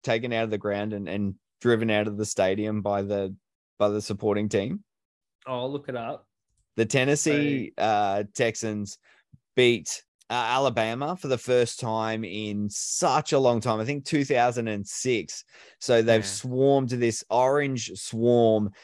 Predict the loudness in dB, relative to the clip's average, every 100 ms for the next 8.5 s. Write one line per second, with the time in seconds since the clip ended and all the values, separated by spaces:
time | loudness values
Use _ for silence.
0 | _ 2 2 0 -2 0 2 0 -2 -2
1 | 0 0 0 -2 -6 -10 -2 0 2 2
2 | 4 4 2 0 0 0 -4 -4 -2 0
3 | 0 -2 -4 -2 0 2 4 2 2 0
4 | 0 -2 -2 0 2 4 4 2 0 2
5 | 2 4 4 2 0 -4 0 2 2 0
6 | -2 -4 -4 -2 2 4 4 2 0 -2
7 | -2 0 0 0 -4 -6 _ _ _ _
8 | _ -2 0 2 0